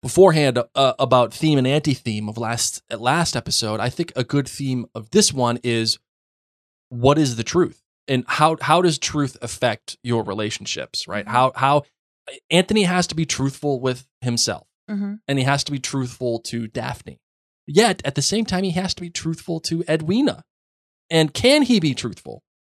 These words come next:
Speaker 1: And then on the opposite side, we have Sharma Sharma, as we just discussed.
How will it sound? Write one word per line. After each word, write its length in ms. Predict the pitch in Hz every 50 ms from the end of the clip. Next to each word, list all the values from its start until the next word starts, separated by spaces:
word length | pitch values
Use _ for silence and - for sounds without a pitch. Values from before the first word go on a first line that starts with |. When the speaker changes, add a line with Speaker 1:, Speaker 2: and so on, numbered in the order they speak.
| _ _ _ -
Speaker 1:
And 520 | 151 160 165 165 165 165 160 156 151 135 - _ _ _ -
then 360 | 139 131 190 254 262 233 202 - -
on 180 | 127 135 139
the 100 | 143 143 - -
opposite 560 | 143 139 156 - - 160 - - 143 - -
side, 500 | - - 107 107 98 104 123 143 147 _ _ -
we 120 | 135 127
have 340 | 120 117 110 107 110 113 _ _ _ - -
Sharma 220 | - 123 117 117
Sharma, 320 | 113 - 113 117 117 113
as 160 | 95 104 113 -
we 80 | 117
just 240 | 107 104 95 - -
discussed. 460 | 101 - - 160 196 220 - - -